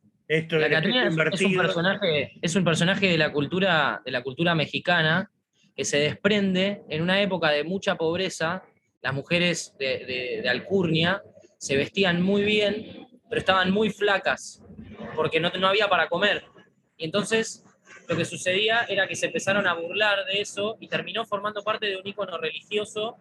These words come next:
Speaker 2: como es San La Muerte, y es una manera de demostrar que, que, por al-, que en algún punto estaban muertas esas señoras. Tremendo.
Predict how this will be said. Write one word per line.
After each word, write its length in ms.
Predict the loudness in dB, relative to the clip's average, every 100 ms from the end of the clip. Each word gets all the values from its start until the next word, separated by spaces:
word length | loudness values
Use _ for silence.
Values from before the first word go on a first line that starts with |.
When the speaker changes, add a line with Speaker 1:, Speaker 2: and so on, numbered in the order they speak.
| _ _
Speaker 2:
como 240 | -10 -4 -4
es 140 | -6
San 260 | -10 -6 -4
La 160 | -4 -2
Muerte, 540 | 0 0 0 -2 -2 _ _ _ _ -8
y 100 | -6
es 140 | -4
una 100 | 0 0
manera 300 | 2 4 2
de 80 |
demostrar 380 | 0 -2 0 0
que, 200 | 0 -4
que, 120 | -4
por 160 | -6 -6
al-, 100 | -8 _ -16
que 140 | -10 -6
en 60 |
algún 180 | -4 -4
punto 160 | -4 -2
estaban 320 | 2 2 2
muertas 480 | 2 2 0 -4 -6
esas 160 | -12 -12
señoras. 540 | -12 -10 -12 -16 _ _ _
Tremendo. 400 | -14 -10 -10 -12